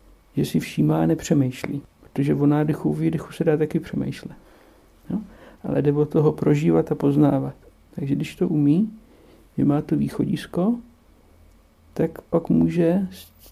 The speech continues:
tou skutečností, že ta pozornost u toho východiska nespočine. Je tam je chvilku a nikam odskočí.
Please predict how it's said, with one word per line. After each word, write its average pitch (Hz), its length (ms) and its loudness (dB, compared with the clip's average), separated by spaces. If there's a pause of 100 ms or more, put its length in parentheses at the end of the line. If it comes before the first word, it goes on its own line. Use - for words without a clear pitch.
tou 170 200 2
skutečností, 170 840 0
že 160 100 2
ta 165 100 0
pozornost 165 500 2
u 175 60 2
toho 165 200 0
východiska 165 520 -2
nespočine. - 600 -4 (760)
Je - 60 -12
tam 156 160 2
je 143 60 4
chvilku 175 640 0 (1080)
a 147 80 0
nikam 151 340 2
odskočí. - 600 -6